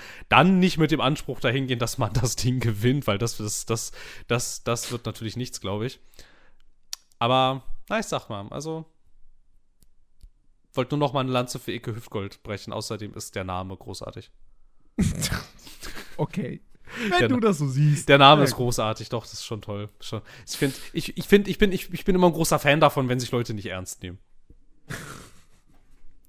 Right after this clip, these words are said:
Speaker 2: Ja, es ist trotz-, es bleibt trotzdem Schlager.
Speaker 1: Ja, es bleibt Schlager, das ist wahr. Na, wobei, Schlager ist das nicht so, aber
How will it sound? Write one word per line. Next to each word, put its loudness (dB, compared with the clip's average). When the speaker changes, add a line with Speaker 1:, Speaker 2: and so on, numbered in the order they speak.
Speaker 2:
Ja, -4
es -14
ist -18
trotz-, -16
es -12
bleibt -4
trotzdem -14
Schlager. -14
Speaker 1:
Ja, 12
es 2
bleibt 0
Schlager, 0
das -8
ist -10
wahr. -4
Na, 2
wobei, 4
Schlager 2
ist -4
das -10
nicht -8
so, -10
aber -4